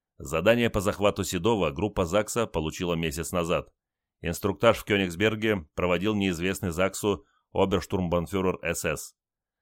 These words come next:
Для заброски группа была перебазирована в Красный Бор, расположенный в шести километрах от Смоленска, и разместилась в бывших дачах Смоленского облсполкома. Заброска в ближнее Подмосковье была осуществлена посадочным способом самолётом Абверкоманды один Б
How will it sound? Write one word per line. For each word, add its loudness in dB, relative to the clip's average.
Для -4
заброски 0
группа 0
была 2
перебазирована 0
в -8
Красный -2
Бор, -4
расположенный -2
в -6
шести -6
километрах -2
от -6
Смоленска, -4
и -2
разместилась 0
в -8
бывших -2
дачах -2
Смоленского -4
облсполкома. -4
Заброска 0
в 0
ближнее 0
Подмосковье 0
была 0
осуществлена -2
посадочным -2
способом -4
самолётом -4
Абверкоманды -2
один -4
Б -2